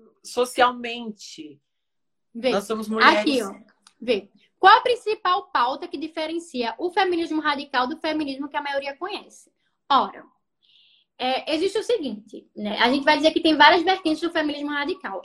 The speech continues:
Speaker 2: Eu, Jéssica, discordo sobre o lance das vertentes. Em que sentido? Eu digo que o feminismo é uma disciplina, né? Que cada pessoa vai estudar e investigar a partir de uma lente. O feminismo radical, ele vai estudar como mulheres são oprimidas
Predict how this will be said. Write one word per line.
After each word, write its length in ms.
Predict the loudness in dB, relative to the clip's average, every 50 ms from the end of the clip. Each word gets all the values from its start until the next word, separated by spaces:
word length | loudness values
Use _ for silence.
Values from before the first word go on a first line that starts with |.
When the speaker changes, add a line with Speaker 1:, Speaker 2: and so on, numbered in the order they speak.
| 2 6
Speaker 2:
Eu, 260 | 8 8 10 8 6
Jéssica, 360 | 4 2 2 2 0 -2 -4
discordo 680 | -4 -6 -4 -2 2 6 6 6 6 4 -2 -6 -8 -8
sobre 260 | -10 -6 -4 -2 -2
o 40 | -4
lance 160 | -4 -6 -6
das 160 | -4 -4 -4
vertentes. 520 | -4 -4 -6 -6 -10 -14 -12 -10 -6 -4
Em 80 | -4 -4
que 140 | -4 -6 -6
sentido? 520 | -4 -4 -6 -6 -8 _ -20 -20 -20 -20 -20 _ _ -20 -20 -20 -8 _
Eu 180 | 4 6 6 6
digo 260 | 4 4 4 4 4
que 80 | 4 2
o 80 | 2 4
feminismo 500 | 4 4 4 4 4 2 2 2 2 0
é 60 | 0
uma 140 | 0 0 0
disciplina, 760 | 0 0 0 -2 -4 -2 -2 -2 0 0 0 -2 -4 -8 -12 _ _ _ _ _ _ _ _ _ _ _ _ _ _ _ _ _ _
né? 200 | -8 -6 -6 -6 -2
Que 160 | 0 0 2 6
cada 280 | 6 6 6 4 2
pessoa 360 | -2 -4 -4 -2 0 2 2
vai 260 | 4 4 2 2 0 -4 _ _ _ _
estudar 720 | -2 -2 -2 -2 0 0 0 0 0 0 0 0 0 0 0 -2
e 120 | -2 -2
investigar 540 | 0 0 -2 -2 -2 -6 -6 -2 0 0 0
a 40 | 2
partir 380 | 0 -2 -2 -2 -6 -8 -8 -6
de 80 | -4
uma 240 | -4 -4 -4 -4 -4
lente. 400 | -6 -6 -8 -10 -12 -14 -18 _ _ _ _ _ _ _ _ _ _ _ _ -20 -20 _ _ _ -4
O 100 | -2 4
feminismo 640 | 6 6 6 6 4 4 4 2 2 2 0 0 0
radical, 720 | 0 0 0 -2 -4 -2 0 2 4 4 4 2 2 0
ele 180 | -2 -2 -2 -2
vai 160 | -2 -2 -2
estudar 420 | -2 -4 -6 -2 0 2 0 2 0
como 200 | 0 0 0 0
mulheres 560 | 0 2 2 2 2 0 0 -2 -2 -4 -4
são 280 | -4 -4 -4 -4 -2 2
oprimidas 1040 | 2 2 2 4 4 2 4 2 0 -2 -4 -6 -6 -4 -4 -4 -4 -8 -12 -20